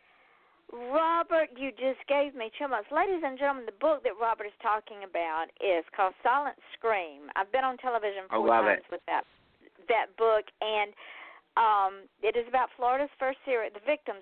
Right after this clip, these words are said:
Speaker 1: of Florida's first serial killer, Gerard Schaefer. Now, my husband is the one that helped prosecute. He was the lead investigator on that case. And
Speaker 2: Wow.
Speaker 1: he and, yes, he and Bob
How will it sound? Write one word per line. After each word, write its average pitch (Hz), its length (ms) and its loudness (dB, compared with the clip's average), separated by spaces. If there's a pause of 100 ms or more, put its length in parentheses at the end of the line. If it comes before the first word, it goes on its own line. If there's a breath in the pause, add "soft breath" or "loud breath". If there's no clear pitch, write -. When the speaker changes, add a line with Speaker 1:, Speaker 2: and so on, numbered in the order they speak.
Speaker 1:
of 190 140 -10
Florida's 202 400 2
first 202 240 -4
serial 202 260 0
killer, 190 320 -4
Gerard 180 380 0 (100)
Schaefer. 208 320 0 (160)
Now, 233 300 2 (500 loud breath)
my 269 400 0
husband 311 560 0
is 208 300 -6
the 226 100 0
one 220 240 0
that 208 160 0
helped 196 400 -4
prosecute. 233 1040 -4
He 254 160 -2
was 285 240 -2
the 220 80 -4
lead 240 320 0
investigator 185 1120 -2 (560 loud breath)
on 226 480 2 (240)
that 190 400 2 (320)
case. 262 520 0 (760 soft breath)
And 208 240 0
Speaker 2:
Wow. 254 320 4
Speaker 1:
he 285 240 0 (140)
and, 202 160 -4 (560)
yes, 220 240 0 (100)
he 247 160 -2
and 302 160 -4
Bob 262 220 2